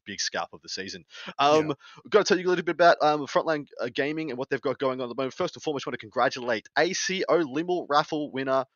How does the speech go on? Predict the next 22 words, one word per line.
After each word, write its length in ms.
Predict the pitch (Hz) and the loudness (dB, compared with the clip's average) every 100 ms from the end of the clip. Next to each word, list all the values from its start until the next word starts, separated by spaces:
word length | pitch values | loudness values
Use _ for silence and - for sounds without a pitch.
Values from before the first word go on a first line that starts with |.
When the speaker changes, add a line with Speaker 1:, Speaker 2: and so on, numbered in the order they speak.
| _ | _
Speaker 1:
Limo 300 | 110 160 185 | -4 4 6
Raffle 300 | 147 107 107 | 6 2 -2
winner, 220 | 90 87 87 - - | -8 -8 -10 -14 -4
uh, 400 | 117 120 117 120 - | 0 2 2 0 0
Thomas 560 | 151 147 127 - - - - - | -2 0 0 -2 -4 -8 -14 -4
Avanza, 540 | 117 127 156 180 226 240 _ - | -2 2 0 2 0 -2 _ -6
who 80 | 151 | -4
will 80 | 139 | -2
be 60 | |
getting 240 | 135 190 190 | -2 -4 -4
a 40 | |
ride 540 | 143 147 165 165 160 | 0 4 6 6 4
to 180 | - 220 | -2 -4
and 140 | 185 - | -4 -4
from 200 | 165 156 | -4 -4
the 80 | |
venue 420 | 117 110 151 160 160 | -6 -2 -2 -2 -4
in 100 | 117 | -4
a 40 | |
swanky 580 | - - 139 165 - 165 | -4 -6 -4 -4 -6 -8
Harris 480 | - 139 143 139 123 | 0 2 2 -2 -6
limo. 340 | 135 135 131 | -6 0 -2